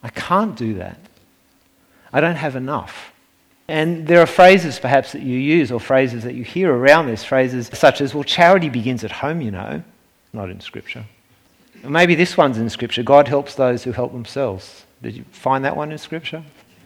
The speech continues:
But they're well-known phrases. We hear, this is a cultural thing, like our government says it to us as well. We can't give to the poor around us because we've got debt or because, you know, we have needs within Australia. Of course we do. We always will. Maybe we say something like, or hear things like, "Well, when I have more, I will give."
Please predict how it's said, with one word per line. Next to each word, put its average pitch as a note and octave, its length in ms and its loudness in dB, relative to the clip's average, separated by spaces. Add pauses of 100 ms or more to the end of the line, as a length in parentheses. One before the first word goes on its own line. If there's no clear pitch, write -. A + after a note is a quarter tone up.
(500)
But D#3+ 120 2
they're F3+ 100 8
well-known G3 380 6
phrases. C#3 480 4
We C3 80 -6
hear, E3+ 240 0
this F#3+ 220 -2
is B3 160 -4
a A3+ 40 -2
cultural F#3 540 0
thing, G#2+ 220 -8
like A#2 180 0
our D3+ 100 6
government D3+ 480 2
says B2+ 220 -8
it C3+ 120 -12
to A#2+ 180 -4
us - 120 -12
as B2+ 160 -12
well. E3+ 200 4
We B2+ 100 -2
can't E3+ 340 0
give D3+ 260 0
to C3+ 100 -12
the A#2 80 -8
poor G3 340 0
around A2 320 -2
us D#3+ 160 -10
because D#3+ 380 -6
we've C#3 120 -4
got C3 220 -4
debt B2+ 300 2
or A2+ 100 -10
because, A#2+ 380 -8
you C#3 80 -6
know, B2+ 120 0
we B2 120 -4
have A#2+ 180 -6
needs C3 320 -4
within A#2+ 220 -6
Australia. F#2+ 400 -4
Of - 80 -16
course - 320 -20
we G#2 80 -6
do. F2 140 -14 (160)
We A3 120 -8
always C#3 320 -8
will. F#2 180 -20 (380)
Maybe E3+ 400 4
we D3 140 2
say D#3 240 8
something D3+ 360 2
like, C#3+ 280 4
or B2+ 80 -2
hear C#3 160 0
things C#3 280 -6
like, C3 200 2
"Well, D#3 100 2
when G3 160 4
I G3 120 6
have D3 280 6
more, C#3+ 580 4
I C3 140 0
will C3 160 -4
give." E3 380 -4